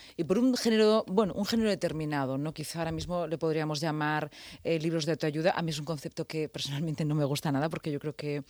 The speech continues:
eh, bueno, que no hace justicia a otro tipo de, de personas que inventan, crean y sienten y lo plasman, ¿m? Em, ¿cómo empezó todo?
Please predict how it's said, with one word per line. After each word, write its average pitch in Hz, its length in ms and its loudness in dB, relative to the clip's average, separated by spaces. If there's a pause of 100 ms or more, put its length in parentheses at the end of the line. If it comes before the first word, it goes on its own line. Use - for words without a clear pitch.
(480)
eh, 139 320 -4
bueno, 165 200 4
que 185 80 4
no 196 80 6
hace 208 140 2
justicia 170 640 0
a 160 240 2
otro 165 220 -2
tipo 170 300 0
de, 151 320 2
de 131 120 0
personas 160 360 -2
que 156 340 0 (240)
inventan, 202 560 4
crean 185 420 6
y 175 80 -2
sienten 170 420 0
y 165 60 0
lo 165 120 4
plasman, 131 560 0
¿m? 208 140 -2 (460)
Em, 175 340 2 (160)
¿cómo 277 200 2
empezó - 340 -4
todo? 131 380 -10